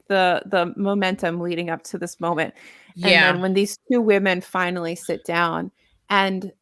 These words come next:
Speaker 1: you get two Ritas that sort of meet and
Speaker 2: Mm-hmm.
Speaker 1: two Ritas that sh-, that, that Elena has to reconcile. And I feel so bad for, for Elena when she gets to Isabel's.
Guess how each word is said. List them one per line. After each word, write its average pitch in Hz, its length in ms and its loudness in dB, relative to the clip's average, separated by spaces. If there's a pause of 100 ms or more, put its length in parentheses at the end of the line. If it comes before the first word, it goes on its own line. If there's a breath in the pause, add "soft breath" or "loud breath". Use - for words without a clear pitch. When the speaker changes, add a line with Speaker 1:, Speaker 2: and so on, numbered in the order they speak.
(800)
Speaker 1:
you 220 240 2
get 233 340 2
two 240 400 -2
Ritas 190 580 -4 (160)
that 185 240 2
sort 175 220 -2
of 170 140 -6
meet 170 300 -6 (500)
and 175 200 -4
Speaker 2:
Mm-hmm. 143 160 -8
Speaker 1:
two 208 200 0
Ritas 185 440 0
that - 140 -8
sh-, - 180 -8
that, 180 300 2 (100)
that 170 340 -2
Elena 185 300 -2
has 180 280 -6
to 175 100 -6
reconcile. 175 600 -4
And 214 100 4
I 311 120 6
feel - 360 0
so 202 400 2
bad 160 360 0
for, 170 400 -6 (1040)
for 202 160 2
Elena 170 540 0 (180)
when 185 200 -2
she - 160 -10
gets - 280 -4
to - 120 -10
Isabel's. 165 600 -2